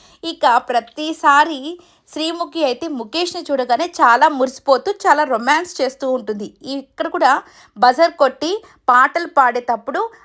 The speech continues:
అందరినీ ఎక్స్‌ప్రెషన్స్ పెడుతూ ఉంటే ఇక ముఖేష్తో ఈమె రొమాన్స్ ఉంటుంది, చాలా క్యూట్గా ఉంటుంది.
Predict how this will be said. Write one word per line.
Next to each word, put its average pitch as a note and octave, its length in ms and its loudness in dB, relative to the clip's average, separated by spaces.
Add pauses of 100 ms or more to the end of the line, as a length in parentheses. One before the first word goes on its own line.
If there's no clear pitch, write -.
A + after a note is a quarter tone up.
అందరినీ D#4 500 0
ఎక్స్‌ప్రెషన్స్ D4+ 680 -4
పెడుతూ B3+ 320 -2
ఉంటే B3 280 -4
ఇక D4+ 180 -2
ముఖేష్తో C#4+ 840 -2
ఈమె B3+ 340 -4
రొమాన్స్ B3+ 500 0
ఉంటుంది, C4+ 300 -10
చాలా G#4 300 0
క్యూట్గా F#4 540 -2
ఉంటుంది. A#3+ 340 -4